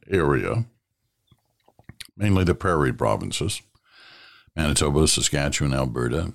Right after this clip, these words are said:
He had concerns about how bike lane, he's a biker, he likes biking, all of that, but he doesn't like the way they've done bike lanes.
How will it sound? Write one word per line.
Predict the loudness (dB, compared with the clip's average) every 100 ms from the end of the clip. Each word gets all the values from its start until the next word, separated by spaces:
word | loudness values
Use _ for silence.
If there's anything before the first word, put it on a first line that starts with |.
| -12 -12
He | -4
had | 0 0 -2 _ _ _ -4
concerns | 0 2 2 0 -4 -8 -10 _ _ _ -20 -20 -20 -20 _ -6
about | -2
how | 2 0 -2 -10 -10
bike | -4 -2 0
lane, | 0 4
he's | 4 2
a |
biker, | 0 -2 -2 0 0
he | 2 0
likes | 0 -2
biking, | -2 -4 -2 -2 -2 -6 _ _ -8
all | -2 0
of | 0
that, | 0 0 -2 _
but | -2 0
he | 2 2
doesn't | 0 -2 0 0 -2 -2
like | -2 -2 0
the |
way | 2 2
they've | 2 0 0
done | 0 0 -2 -8 -10
bike | -4 -4 -2
lanes. | -6 -6